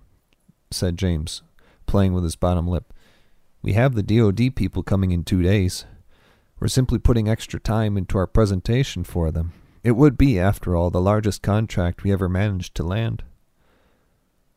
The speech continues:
"Speaking of that, are the presentations ready?" I asked. "Of course.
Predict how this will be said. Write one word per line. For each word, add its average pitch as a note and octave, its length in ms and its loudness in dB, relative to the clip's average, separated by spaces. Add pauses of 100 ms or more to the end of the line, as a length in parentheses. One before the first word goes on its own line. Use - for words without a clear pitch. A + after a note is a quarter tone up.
(340)
"Speaking G#2+ 500 -4
of E2 100 -4
that, E2+ 360 -2 (160)
are E2+ 120 -6
the E2 80 -12
presentations F#2 840 2
ready?" F#2+ 360 2 (260)
I E2 180 -4
asked. D#2+ 460 -8 (680)
"Of D3+ 260 -4
course. G#2+ 640 -2